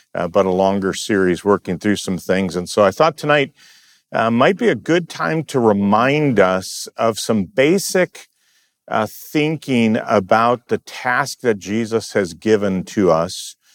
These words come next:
uh, with regard to the mission. And Romans fifteen is one of my favorite passages to really sort of zero in on that, because it,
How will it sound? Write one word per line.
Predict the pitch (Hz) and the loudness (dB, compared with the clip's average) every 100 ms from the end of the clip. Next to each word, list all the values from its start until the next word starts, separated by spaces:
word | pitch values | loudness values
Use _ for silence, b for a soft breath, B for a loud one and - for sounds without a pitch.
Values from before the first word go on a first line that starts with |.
| b b _ | b b _
uh, | - 92 95 | -6 -2 0
with | 104 107 - | 2 2 0
regard | 104 101 95 98 95 | 0 4 4 4 0
to | 110 | -4
the | 95 | 0
mission. | 104 120 - 76 - _ _ _ _ _ _ _ | 2 0 0 -6 -8 _ _ _ _ _ _ _
And | - 113 113 107 | -2 2 2 2
Romans | 120 156 180 - | 4 4 0 -6
fifteen | - 151 - 170 147 | -2 -2 -2 -4 -2
is | 110 | -2
one | 123 120 | 0 0
of | |
my | 110 123 | 0 0
favorite | - 139 151 143 107 - | 0 2 2 4 2 0
passages | - 127 135 - 110 90 92 90 - - | -2 0 0 0 -2 2 2 2 -2 -14
to | - 117 104 101 | -2 2 2 4
really | 107 135 160 | 4 6 6
sort | 120 - 123 | 2 2 2
of | 95 | 2
zero | 82 117 123 98 | 2 4 6 4
in | - 123 131 | 0 -2 0
on | 107 85 | 0 0
that, | 80 80 117 b b b b b _ | 0 -2 -4 b b b b b _
because | 117 113 131 120 98 | -4 0 4 4 2
it, | 110 117 | -2 -4